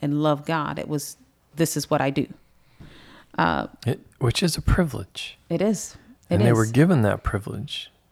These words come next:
Speaker 2: but they didn't value that privilege.
Speaker 1: And I'm by no means finding fault, because they're here. This word is written so that we have an example. And
Speaker 2: Mm-hmm.
Speaker 1: whether it be they or me,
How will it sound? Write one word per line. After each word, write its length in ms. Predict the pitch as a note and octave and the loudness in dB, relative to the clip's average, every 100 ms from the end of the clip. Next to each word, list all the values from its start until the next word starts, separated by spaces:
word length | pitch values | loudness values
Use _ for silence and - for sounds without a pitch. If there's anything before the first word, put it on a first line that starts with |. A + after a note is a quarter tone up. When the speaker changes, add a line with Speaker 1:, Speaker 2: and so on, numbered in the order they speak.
| _ _ _ - | _ _ _ -10
Speaker 2:
but 120 | G2+ | -4
they 80 | G2+ | -2
didn't 280 | G#2 G2+ G2 | 0 -2 -2
value 400 | F#2 F#2+ F#2 F2+ | -2 -2 -4 -6
that 220 | - - | -14 -20
privilege. 260 | - - - | -20 -8 4
Speaker 1:
And 120 | G3 | 6
I'm 220 | F#3+ E3 | 6 2
by 160 | G3 E3+ | 2 2
no 180 | F#3+ A3 | 2 0
means 260 | F#3+ E3+ | 0 -2
finding 320 | - D#3+ D3+ | -2 0 -2
fault, 320 | D3 - - - | 2 2 0 -2
because 360 | D#3 E3 D3+ - - | 0 2 0 -4 2
they're 200 | F3+ F#3+ | 4 4
here. 500 | - A#3+ G#3 D#3+ F3 | 2 0 2 2 0
This 320 | D3 D3 F3+ - | 0 0 0 0
word 240 | E3+ E3 | -2 0
is 180 | E3+ - | -2 -4
written 480 | D#3+ G3 - D3+ D#3+ | -2 0 2 0 -2
so 160 | - E3+ | 0 2
that 120 | D3 | 2
we 100 | E3+ | 0
have 220 | D#3+ D3+ | 0 0
an 80 | D#3 | 0
example. 520 | D3 D3+ C#3+ C#3+ - - _ _ _ _ _ _ _ _ | 0 0 -2 -4 -8 -10 _ _ _ _ _ _ _ _
And 300 | - D#3 D3 A2 | 2 2 2 0
Speaker 2:
Mm-hmm. 340 | G#2+ A2+ F#2+ F2 - | 0 0 -2 -8 -2
Speaker 1:
whether 280 | E3 E3+ E3 | 2 4 2
it 100 | D3+ | 2
be 140 | D#3 | 0
they 440 | D3+ F3+ F#3+ G3 G#3+ | 4 4 4 2 -4
or 420 | - E3+ D#3+ D#3+ - | -2 0 2 0 0
me, 420 | F#3 A3+ F3+ D3+ | 6 6 6 0